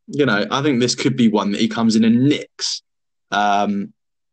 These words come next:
it's thirty-three to one as well, and it's Laurie Cantor.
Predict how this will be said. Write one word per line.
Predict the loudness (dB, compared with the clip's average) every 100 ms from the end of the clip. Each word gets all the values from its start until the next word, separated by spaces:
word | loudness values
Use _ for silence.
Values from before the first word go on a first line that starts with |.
| _ _ _ _ _
it's | -8 -6 -6
thirty-three | -10 -4 -2 -2 -2 -2
to | -2
one | -2 -2
as | -4
well, | -2 0 -2 -4
and | -8
it's | -2
Laurie | 0 2 2 0
Cantor. | -4 -4 -4 -6